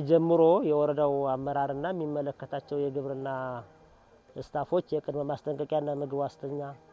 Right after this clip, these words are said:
ባለሙያዎች በሁሉም በሃያ አምስቱን ቀበሌዎቻችን ዙረው አጥንተው ያንንም ለሚመለከተው አካላት መረጃውን የማድረስ ስራ እየሰራን ነው የከረምነው። ሆኖም ግን ቅድም እንዳልኩት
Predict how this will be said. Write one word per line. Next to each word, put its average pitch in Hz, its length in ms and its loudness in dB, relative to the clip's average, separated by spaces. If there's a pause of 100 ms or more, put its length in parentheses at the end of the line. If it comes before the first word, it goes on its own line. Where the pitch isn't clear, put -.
(560)
ባለሙያዎች 151 680 2 (120)
በሁሉም 156 520 0 (380)
በሃያ 143 280 0
አምስቱን 151 360 -2
ቀበሌዎቻችን 147 720 -2
ዙረው 147 280 0 (880)
አጥንተው 165 540 0
ያንንም 165 580 2
ለሚመለከተው 160 800 0
አካላት 156 440 0 (800)
መረጃውን 165 480 4
የማድረስ 170 440 4
ስራ 175 240 4
እየሰራን 160 520 2
ነው 156 100 0
የከረምነው። 156 580 0 (880)
ሆኖም 170 320 6
ግን 190 180 6
ቅድም 165 320 2
እንዳልኩት 160 460 4